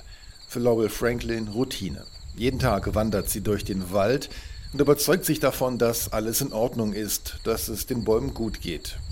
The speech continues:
Denn die heile Welt trügt. Die schlanke, große, schwarzhaarige Frau um die dreißig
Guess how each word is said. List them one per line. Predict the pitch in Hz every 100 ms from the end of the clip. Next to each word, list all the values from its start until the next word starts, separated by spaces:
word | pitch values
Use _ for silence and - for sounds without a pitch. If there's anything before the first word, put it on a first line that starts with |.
| -
Denn | - 113 98 85 80
die | 95 92 - -
heile | 107 107 101
Welt | 90 107 139 - -
trügt. | - - 85 - - - - - - - - - - - - - - - - - - - - - - - - - - - - - - - - - - - - - - - -
Die | 92
schlanke, | - 107 135 139 120 98
große, | 95 110 151 - 143 110 -
schwarzhaarige | - 107 107 127 - 123 120 107
Frau | - 101 101 123
um | 135 87
die | 85
dreißig | 92 92 113 120 131 -